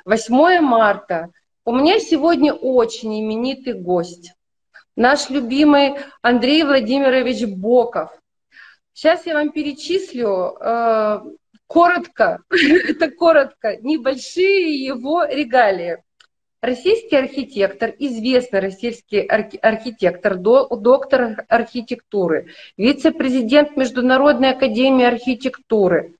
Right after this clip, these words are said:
президент Московского отделения Международной академии архитектуры, академик российской архитектуры и строительных наук, член-корреспондент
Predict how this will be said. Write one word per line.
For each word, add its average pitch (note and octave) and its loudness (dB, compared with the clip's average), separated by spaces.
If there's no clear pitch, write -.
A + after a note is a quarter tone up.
президент B3 2
Московского C#4+ 0
отделения B3 0
Международной A#3+ 0
академии A#3+ 0
архитектуры, A3+ -2
академик B3+ 0
российской G3+ -2
архитектуры B3 0
и D#4+ 2
строительных B3 0
наук, A3+ 2
член-корреспондент G#3+ 0